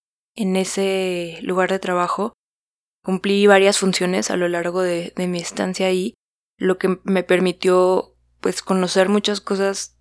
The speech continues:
no solo de, del lugar o, o de cómo s-, funcionan las cosas en el trabajo, sino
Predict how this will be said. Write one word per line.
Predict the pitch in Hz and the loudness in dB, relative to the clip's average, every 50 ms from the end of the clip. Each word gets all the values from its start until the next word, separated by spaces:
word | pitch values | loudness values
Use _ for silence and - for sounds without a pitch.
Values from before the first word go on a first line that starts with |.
| _ - | _ -8
no | 190 196 190 196 190 | -6 -4 -4 -4 -2
solo | - 202 202 202 202 202 202 196 | 0 0 0 2 2 2 4 4
de, | 196 180 175 170 170 165 165 165 - - - - - _ | 4 2 2 2 0 -2 -2 -2 -4 -6 -8 -12 -16 _
del | _ 180 - 180 175 180 | _ -4 -2 -2 2 4
lugar | 180 175 170 170 160 156 - | 4 6 6 6 4 2 0
o, | - - - - - | -2 -2 -2 -4 -2
o | - - 170 | -4 -2 -2
de | 165 165 - | -2 -4 -4
cómo | - 180 180 185 180 | -2 -2 0 0 0
s-, | - - - | -2 -6 -6
funcionan | - - 180 175 - 180 180 180 180 | -6 -6 -4 -2 -2 -2 -2 -2 -4
las | 175 - | -4 -4
cosas | - 185 180 175 175 185 - | -2 -2 -2 -2 -4 -6 -6
en | - 175 175 175 175 | -8 -8 -6 -8 -8
el | 170 165 | -8 -8
trabajo, | - 170 170 170 170 - 185 180 | -4 -4 -2 -2 -2 -4 -4 -4
sino | 175 - - 180 175 175 | -4 -4 -4 -4 -4 -6